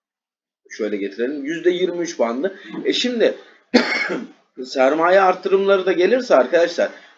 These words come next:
bu ne olur? Yüzde kırk, yüzde elli beş bize kar bırakabilir. S P K onayladığı takdirde yine buradan da olacaktır. Peki bu işin güzel bir yanı daha var arkadaşlar. Şimdi T R'ye geldiğiniz zaman sermaye artırım ve temettüler kısmına gelin.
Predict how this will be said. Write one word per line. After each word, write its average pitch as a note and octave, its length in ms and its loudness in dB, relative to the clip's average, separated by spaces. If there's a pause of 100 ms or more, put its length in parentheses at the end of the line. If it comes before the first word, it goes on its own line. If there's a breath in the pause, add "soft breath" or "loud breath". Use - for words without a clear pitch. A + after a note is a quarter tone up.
bu F#3 160 -2
ne G#3+ 60 4
olur? G3+ 320 4 (280)
Yüzde E3+ 480 2
kırk, A3+ 300 -2
yüzde D#3 340 -2
elli F#3 240 2
beş G3 240 0
bize E3+ 220 -6
kar F3+ 320 2
bırakabilir. D3+ 680 0 (160)
S - 260 4
P D3+ 180 2
K B2 200 2
onayladığı C3+ 580 0
takdirde D#3 520 -2 (260 loud breath)
yine G3 280 0
buradan E3 420 0
da A3 140 0 (200 loud breath)
olacaktır. F3+ 600 2
Peki A3 320 -2
bu F#3+ 140 -6
işin G#3+ 240 -6
güzel G3+ 320 6
bir G#3 40 -4
yanı G#3 260 4
daha G#3+ 220 6
var C3+ 100 4
arkadaşlar. A#2+ 580 0
Şimdi C#3+ 260 -8
T C3 140 0
R'ye D#3+ 160 4
geldiğiniz D#3+ 500 0
zaman D3+ 300 -4 (240 loud breath)
sermaye D3+ 560 0
artırım E3 380 -4
ve D#3+ 120 -4
temettüler E3 600 -2
kısmına F#3 400 -6
gelin. C3+ 260 -2